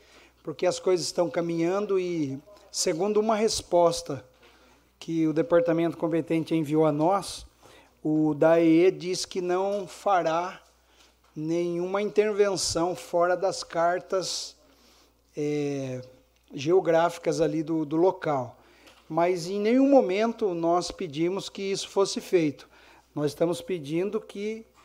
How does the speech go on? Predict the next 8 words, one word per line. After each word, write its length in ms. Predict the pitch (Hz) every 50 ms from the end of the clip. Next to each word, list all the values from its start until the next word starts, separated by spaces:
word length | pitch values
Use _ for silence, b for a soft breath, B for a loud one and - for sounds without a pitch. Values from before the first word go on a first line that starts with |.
| _ _
simplesmente 880 | - - - - 180 190 185 208 208 185 156 156 170 170 185 180 -
a 60 | 202 208
nascente 840 | 208 202 190 - - - - 175 170 175 185 180 - - 226 220 - _ b b b b b b b _ _ -
ela 220 | 156 151 156 160
seja 380 | - - - 165 160 151 175 175
ligada 480 | 175 196 165 165 170 165 170 170 185
ao 80 | 185 175
canal 680 | - 190 190 180 165 156 156 156 160 170 170 170 -